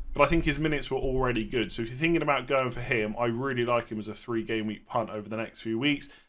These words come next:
And even after that, you could keep hold of him. So, yeah, I think on, on paper, Kelleher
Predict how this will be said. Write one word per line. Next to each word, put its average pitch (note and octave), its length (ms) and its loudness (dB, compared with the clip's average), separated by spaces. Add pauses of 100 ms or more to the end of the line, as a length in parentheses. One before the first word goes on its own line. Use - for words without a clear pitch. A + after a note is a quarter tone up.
And C#3+ 80 0
even E3+ 180 8
after D#3 340 2
that, G#2+ 160 0
you A2+ 100 -4
could B2 300 -2
keep A2 220 -8
hold A2+ 280 0
of F#2 80 -10
him. F#2 160 -8
So, B2+ 340 2 (420)
yeah, C#3+ 220 10
I D3+ 60 12
think G#3+ 260 2
on, F#3 480 6 (800)
on E3+ 160 4
paper, F#3 520 4
Kelleher C#3 720 4